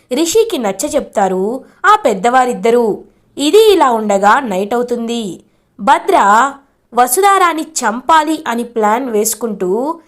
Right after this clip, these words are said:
ఇంకా ఇంటికి ఉన్న కరెంట్ అయితే కట్ చేస్తాడు. మెయిన్ స్విచ్ బోర్డ్ని ఆఫ్ చేస్తాడు భద్ర. నిద్రపోతున్న వసుధార దగ్గరికి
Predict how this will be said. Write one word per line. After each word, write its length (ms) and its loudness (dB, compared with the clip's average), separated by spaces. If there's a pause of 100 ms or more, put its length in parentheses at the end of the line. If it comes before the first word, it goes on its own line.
(240)
ఇంకా 460 2 (240)
ఇంటికి 500 -6
ఉన్న 420 -2 (140)
కరెంట్ 320 0
అయితే 200 -6
కట్ 300 -8
చేస్తాడు. 520 -4 (300)
మెయిన్ 320 0
స్విచ్ 360 -6
బోర్డ్ని 600 -2 (280)
ఆఫ్ 340 2
చేస్తాడు 400 0
భద్ర. 580 0 (920)
నిద్రపోతున్న 640 0
వసుధార 460 2
దగ్గరికి 760 -4